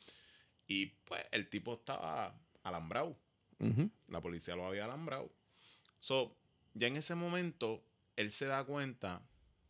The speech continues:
Speaker 1: que
Speaker 2: La qui-, le quitaron micrófono.
Speaker 1: No, y que ya él se da cuenta de que otra vez el tipo está encima de él.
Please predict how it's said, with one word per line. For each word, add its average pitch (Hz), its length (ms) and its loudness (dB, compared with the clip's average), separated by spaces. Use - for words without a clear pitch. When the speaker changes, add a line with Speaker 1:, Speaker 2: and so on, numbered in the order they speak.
Speaker 1:
que 101 540 4
Speaker 2:
La 110 140 10
qui-, 101 140 2
le 104 140 8
quitaron 113 260 10
micrófono. 123 560 6
Speaker 1:
No, 151 260 0
y 101 160 -2
que 101 220 2
ya 98 120 -4
él 101 60 -2
se 139 120 0
da 139 140 -2
cuenta 147 380 -2
de 107 180 2
que 98 340 -2
otra 120 400 -4
vez 131 300 -2
el 85 180 -8
tipo 123 540 -6
está - 120 -10
encima 113 520 0
de 82 220 0
él. 78 160 -10